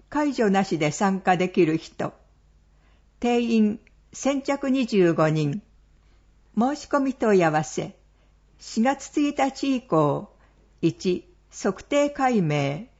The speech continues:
二、住所。三、氏名。四、電話、ファックス番号を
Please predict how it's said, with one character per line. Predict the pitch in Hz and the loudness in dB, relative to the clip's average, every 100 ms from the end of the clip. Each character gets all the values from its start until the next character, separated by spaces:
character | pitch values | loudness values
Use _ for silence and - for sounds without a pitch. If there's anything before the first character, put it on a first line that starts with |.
| _ _ _ - | _ _ _ -2
二、 | 170 170 - _ _ | 0 0 -2 _ _
住 | 185 302 277 | -2 0 0
所。 | - - 151 - - _ _ _ _ | -2 -2 -2 -4 -12 _ _ _ _
三、 | - 180 160 170 - _ | -8 -4 -4 -6 -14 _
氏 | - - 269 | -8 0 2
名。 | 185 147 139 - _ _ _ _ _ _ | 4 2 -2 -8 _ _ _ _ _ _
四、 | 185 185 156 - _ _ _ | -2 0 0 -6 _ _ _
電 | 190 269 285 262 | -2 0 0 0
話、 | 262 - - | -2 -2 -8
フ | - | -6
ァ | 220 | -6
ッ | |
ク | - | -6
ス | - 262 | -10 -2
番 | 269 254 202 | 0 2 2
号 | 180 160 151 151 | 2 2 0 -2
を | 170 | -6